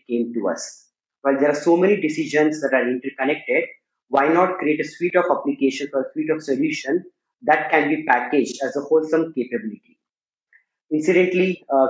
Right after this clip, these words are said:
Silvana was touring India, meeting a lot of companies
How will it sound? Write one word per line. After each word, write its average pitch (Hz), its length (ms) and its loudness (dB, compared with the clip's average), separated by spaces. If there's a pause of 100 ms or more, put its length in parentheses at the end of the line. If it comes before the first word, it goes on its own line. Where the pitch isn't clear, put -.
Silvana 147 440 4
was 139 160 0 (140)
touring 147 360 2
India, 143 440 2 (100)
meeting 135 300 2
a 127 80 2
lot 135 240 4
of 143 100 4 (520)
companies 139 500 0